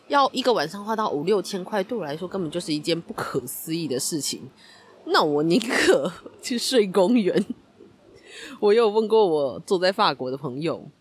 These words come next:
他竟然跟我说，“呃，这应该不行哦，可能会被警察驱赶。”我就说，“哈，好吧，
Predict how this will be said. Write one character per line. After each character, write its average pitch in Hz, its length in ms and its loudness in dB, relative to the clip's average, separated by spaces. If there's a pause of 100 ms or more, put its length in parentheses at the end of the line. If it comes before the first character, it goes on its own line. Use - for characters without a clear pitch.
他 254 100 -6
竟 277 140 -4
然 180 200 2
跟 208 100 0
我 165 140 0
说 180 240 2
，“呃， 180 200 0
这 277 200 2
应 277 80 0
该 311 100 4
不 294 100 0
行 - 220 -4
哦， 127 120 -4
可 - 140 0
能 180 140 2
会 269 80 4
被 233 140 2
警 147 200 -6
察 - 200 -2
驱 175 260 -2
赶。” - 280 -4
我 180 120 -2
就 202 80 -4
说 226 120 2
，“哈， 185 300 2 (1300)
好 - 160 0
吧， 185 320 0